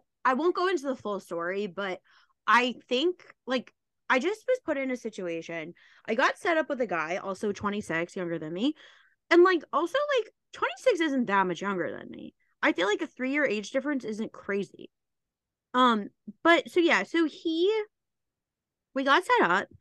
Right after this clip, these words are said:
and so he immediately starts texting me, which is like,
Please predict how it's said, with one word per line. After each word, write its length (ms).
and 720
so 320
he 180
immediately 480
starts 320
texting 560
me, 280
which 220
is 100
like, 460